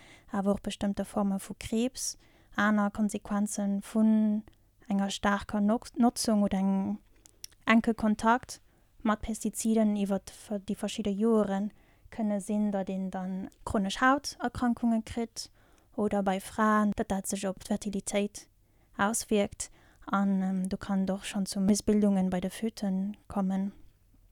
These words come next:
Das sind alles verschiedene Wirkungen, wo die Verbindung mit den Pestiziden an Studien schon beleuchtet gehen ist. Die Verbindung mit Parkinson, die geht doch an verschiedenen Studien immer mehr,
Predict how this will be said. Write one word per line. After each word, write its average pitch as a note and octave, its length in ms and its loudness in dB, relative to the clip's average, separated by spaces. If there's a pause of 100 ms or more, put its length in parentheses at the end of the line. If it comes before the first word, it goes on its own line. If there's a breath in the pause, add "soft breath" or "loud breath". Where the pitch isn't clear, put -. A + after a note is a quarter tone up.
(120)
Das - 160 -2
sind A#3+ 140 6
alles B3+ 220 6
verschiedene A#3 380 2
Wirkungen, A3 680 2 (560 soft breath)
wo G#3 120 4
die - 120 -2
Verbindung A3+ 480 8
mit G#3 180 2
den G#3 60 -2
Pestiziden G#3 960 -2 (400 soft breath)
an A3+ 220 6
Studien G#3+ 600 2
schon G#3 320 0
beleuchtet G#3+ 460 0
gehen G3+ 180 0 (220)
ist. - 240 -6 (460 soft breath)
Die - 40 -12
Verbindung A3+ 920 4 (260)
mit G#3+ 220 -2
Parkinson, A#3 840 4
die - 80 -4
geht G#3 180 4
doch A3+ 360 2
an G3+ 440 0
verschiedenen G#3+ 360 0
Studien G#3 340 0
immer A3 240 6
mehr, G#3 320 4